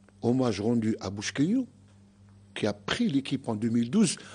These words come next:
au vestibule de la crise et qui a battu l'Égypte pour aller en finale grâce à la grinta. Lyoum Reda Zguili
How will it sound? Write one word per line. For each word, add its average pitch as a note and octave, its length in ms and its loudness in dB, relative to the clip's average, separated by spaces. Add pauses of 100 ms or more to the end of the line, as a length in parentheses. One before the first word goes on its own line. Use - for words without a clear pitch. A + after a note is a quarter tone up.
(200)
au - 80 0
vestibule A3 720 4
de G3 80 6
la F#3 140 4
crise - 500 -2 (400)
et - 80 -4
qui - 160 2
a A#2 100 4
battu B3 640 4
l'Égypte F3+ 640 0
pour C#3 180 2
aller C3 160 4
en B2 80 0
finale F3+ 420 2 (280)
grâce E3+ 340 0
à C3 40 -4
la B2 100 -2
grinta. D3+ 600 2 (300)
Lyoum A#3+ 320 6
Reda A3+ 280 4
Zguili F3 440 0